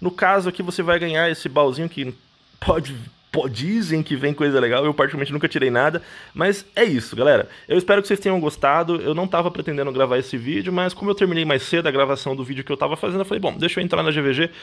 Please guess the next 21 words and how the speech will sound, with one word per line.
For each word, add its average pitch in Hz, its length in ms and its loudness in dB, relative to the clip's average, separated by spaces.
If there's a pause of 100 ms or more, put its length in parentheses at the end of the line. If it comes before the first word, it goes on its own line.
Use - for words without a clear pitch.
(240)
pra - 120 -4
mostrar 185 300 0
um 190 80 4
pouquinho 202 580 0
da 196 100 0
realidade 151 500 2
de 151 100 -6
Minas. 190 560 0
Ainda 123 240 -2
vou 113 140 -6
fazer - 200 -2
um 214 120 0
vídeo 185 200 -2
pra 190 80 -2
vocês 196 300 2
mostrando 185 380 -2
a 160 40 0
realidade 147 480 2
de 170 80 -12
Torres 123 360 -4
também 143 240 -2